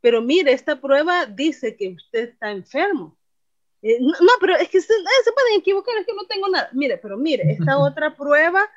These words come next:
Speaker 1: también dice que tiene lo mismo, ¿verdad?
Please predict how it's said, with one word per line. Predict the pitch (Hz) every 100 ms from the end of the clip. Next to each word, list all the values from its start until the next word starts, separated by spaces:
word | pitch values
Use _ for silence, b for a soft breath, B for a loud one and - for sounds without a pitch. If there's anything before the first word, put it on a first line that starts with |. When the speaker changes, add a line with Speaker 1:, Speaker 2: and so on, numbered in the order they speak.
| b b b _
Speaker 1:
también | 240 226 220 226 302 302
dice | 269 311 392
que | 277
tiene | - 220 214
lo | 202 208
mismo, | 247 415 427 214 160 _ _ _ _ _
¿verdad? | 190 294